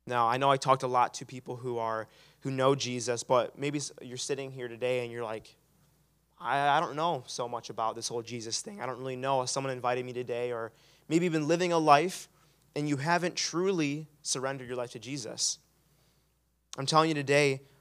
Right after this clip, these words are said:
all it takes for you to build that foundation is to confess your sins to God,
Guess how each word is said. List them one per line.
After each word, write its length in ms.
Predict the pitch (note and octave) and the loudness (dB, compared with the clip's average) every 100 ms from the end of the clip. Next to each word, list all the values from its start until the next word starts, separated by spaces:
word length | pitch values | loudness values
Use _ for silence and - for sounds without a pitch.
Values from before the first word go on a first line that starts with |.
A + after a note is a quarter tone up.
| _ | _
all 200 | C3+ D#3+ | 10 10
it 120 | D3+ | 10
takes 280 | - D3+ D#3+ | 4 0 0
for 140 | - C#3 | -2 -4
you 80 | |
to 80 | C3 | -6
build 320 | A2 C3 C3+ | -4 -2 -2
that 180 | C3+ B2 | -2 -4
foundation 720 | - A#2 A2 A2+ A#2+ C#3 D3+ E3 _ _ _ _ _ | -4 -4 -4 -6 -4 -6 -6 -10 _ _ _ _ _
is 80 | C3+ | -4
to 100 | C#3 | -2
confess 400 | C3 B2 C#3+ - | -2 6 6 6
your 100 | D3+ | 2
sins 260 | - C#3 | 2 0
to 100 | C#3 | -4
God, 340 | B2 A#2 G#2+ | -4 -4 -6